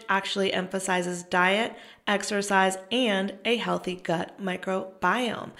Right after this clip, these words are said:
And this connection has been widely recognized now by leading scientists that are studying diabetes, like the American Heart Association, the Mayo Clinic, Johns Hopkins,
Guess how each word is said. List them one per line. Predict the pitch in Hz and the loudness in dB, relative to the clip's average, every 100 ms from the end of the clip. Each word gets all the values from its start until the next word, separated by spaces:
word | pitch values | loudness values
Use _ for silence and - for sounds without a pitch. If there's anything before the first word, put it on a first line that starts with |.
| - - | -16 -8
And | - | 0
this | 254 302 | 0 2
connection | 311 254 254 214 | 2 0 0 -2
has | 185 | -2
been | 185 180 175 | -2 -2 0
widely | 175 180 196 185 185 | 4 4 2 -2 -2
recognized | 185 190 226 185 170 170 175 | -2 -2 -2 -2 -2 -2 -2
now | 170 165 180 | -2 0 -2
by | - 190 | -2 -2
leading | 185 175 170 | 0 -2 -2
scientists | 180 - 170 170 180 180 - - | -4 -2 -2 -2 -4 -4 -6 -2
that | 180 | 0
are | 185 | 0
studying | 185 - 175 165 165 170 - | -2 -2 0 0 -4 -4 -8
diabetes, | - 170 170 170 269 - - - - - - | -6 -2 -2 -2 -2 -2 -6 -8 -12 -16 -4
like | 185 180 180 - | 2 2 0 -6
the | 208 | 0
American | 196 175 170 165 170 185 185 - | 2 2 0 -2 -2 -4 -4 -10
Heart | - 233 254 - | -2 0 2 0
Association, | 190 - 170 - - 67 - - 71 - - | -2 0 -2 -2 -6 -6 -6 -6 -6 -8 -12
the | - | -4
Mayo | 214 208 208 226 | 0 2 4 2
Clinic, | 214 - 180 - - - - | 0 -6 -4 -4 -6 -16 -18
Johns | - 185 190 208 | 2 6 6 4
Hopkins, | - 196 196 - - - | 0 0 0 -2 -10 -10